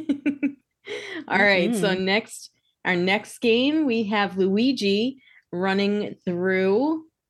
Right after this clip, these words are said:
Speaker 1: the Forest of Illusion from Mario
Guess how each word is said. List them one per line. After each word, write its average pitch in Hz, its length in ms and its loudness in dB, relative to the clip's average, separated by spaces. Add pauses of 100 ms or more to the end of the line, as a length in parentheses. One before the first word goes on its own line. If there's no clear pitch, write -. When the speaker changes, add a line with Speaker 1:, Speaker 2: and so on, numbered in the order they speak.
Speaker 1:
the 247 80 0
Forest 220 520 0
of 214 120 0
Illusion 196 640 0
from 175 260 -2
Mario 165 800 2